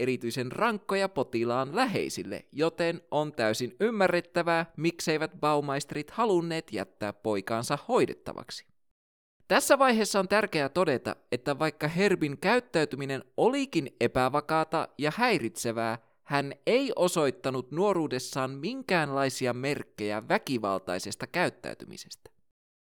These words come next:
Hoitamattomista mielenterveysongelmistaan huolimatta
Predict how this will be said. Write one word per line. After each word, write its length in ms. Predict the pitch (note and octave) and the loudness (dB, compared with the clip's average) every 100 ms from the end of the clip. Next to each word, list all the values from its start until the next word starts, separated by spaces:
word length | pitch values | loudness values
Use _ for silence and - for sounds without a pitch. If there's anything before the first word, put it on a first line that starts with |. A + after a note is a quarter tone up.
| _ F3 | _ 4
Hoitamattomista 800 | C4 C#4+ C#4 C4+ G3 F#3+ F3+ F#3+ | 6 6 4 0 0 0 2 0
mielenterveysongelmistaan 1400 | A3 G3 D#3 D3 C3+ C3 B2+ C#3+ C3+ C3 C3 - C3+ C#3+ | 2 2 2 -2 0 -2 0 -2 -2 -4 -4 -4 -4 0
huolimatta 580 | A#3 G#3 D3+ D3 - | 2 2 2 -4 -4